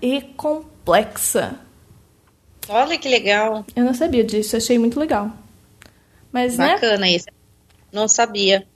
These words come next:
Speaker 2: É, é legal entender ali na primeira parte sobre a atividade humana. Então,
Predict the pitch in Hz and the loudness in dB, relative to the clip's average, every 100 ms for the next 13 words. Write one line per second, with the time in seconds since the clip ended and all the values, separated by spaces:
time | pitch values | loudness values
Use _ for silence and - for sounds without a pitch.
0 | - - - _ - 170 - - 190 - | -16 -14 -14 _ -16 -14 -2 2 4 4
1 | 208 208 208 208 254 262 247 214 185 190 | 2 2 2 2 0 -4 -6 -8 -6 -2
2 | 208 233 208 196 190 185 196 190 185 185 | 0 0 -2 -4 -2 -4 -4 -4 -2 0
3 | 196 208 226 240 - 165 - - _ - | 0 2 0 -2 -4 -8 -12 -20 _ -16
4 | - 214 196 208 202 - 208 185 208 196 | -6 -4 0 0 0 -2 -4 0 2 2
5 | 202 254 226 190 180 175 170 170 180 202 | -2 -6 -6 -6 -4 -2 0 -2 0 4
6 | 208 226 | 4 2